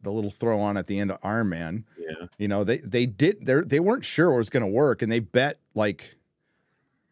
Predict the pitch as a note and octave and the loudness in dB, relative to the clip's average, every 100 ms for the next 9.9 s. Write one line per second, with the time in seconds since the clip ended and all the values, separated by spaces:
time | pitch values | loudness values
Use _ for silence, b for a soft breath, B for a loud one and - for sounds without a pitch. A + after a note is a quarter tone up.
0 | - A#2 B2+ E3 F3+ C#3+ E3 F#3 - - | -6 -2 2 2 2 0 2 0 0 0
1 | B2 G3 C#3+ G#2+ G#2+ G#2 A#2+ C#3+ G2 - | 4 6 4 2 2 0 0 -2 -2 -8
2 | - A#2 G#2+ G2+ A2 - A#2 A2+ A2+ - | -4 -2 0 0 -2 -2 -2 0 0 -2
3 | F2+ F#2 A2 B2 A2+ A#2+ - B2+ B2 - | -6 -4 -4 -2 -2 -2 0 2 2 2
4 | A#2 - - C#3 D3 C#3 A#2 A2+ - A2 | 0 -2 0 2 0 0 -2 -2 -2 -2
5 | A2+ - A#2+ G#2 G#2 G#2 F2 D2+ - _ | -2 -4 -2 0 0 -2 -4 -8 -16 _
6 | _ _ _ _ _ _ - G#2 F#2 A2 | _ _ _ _ _ _ -4 -4 -2 -2
7 | A2 G2+ B2 B2+ F#2+ F#2 G#2+ _ _ _ | -2 0 2 2 0 -4 -8 _ _ _
8 | _ - A2 - B2 A#2 B2 A2 A2 G#2+ | _ -10 -6 2 4 4 0 -2 -2 -2
9 | G#2+ G#2+ A#2+ F2 - G#2 G2+ F2 | 0 2 0 -2 -2 0 0 -2